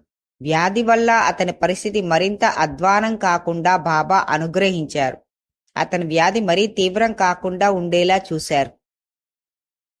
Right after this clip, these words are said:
ఒకసారి భాగోజీ తన కుష్టి వ్యాధి నుండి స్వస్థత కోసం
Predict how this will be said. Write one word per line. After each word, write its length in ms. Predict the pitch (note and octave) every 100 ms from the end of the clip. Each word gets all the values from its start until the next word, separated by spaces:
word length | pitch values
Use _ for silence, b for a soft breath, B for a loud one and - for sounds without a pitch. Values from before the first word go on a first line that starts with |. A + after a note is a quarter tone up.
| _
ఒకసారి 480 | E3 F#3+ - F#3 G3+
భాగోజీ 640 | G3+ F3+ F3+ F3+ G#3 G#3+ A#3
తన 180 | A3
కుష్టి 360 | F#3 - E3+ -
వ్యాధి 360 | G#3 A3+ G#3+ G#3+
నుండి 300 | G3+ G3 G#3
స్వస్థత 600 | - E3+ - G#3+ A3+ -
కోసం 500 | - G3 F#3+ G3+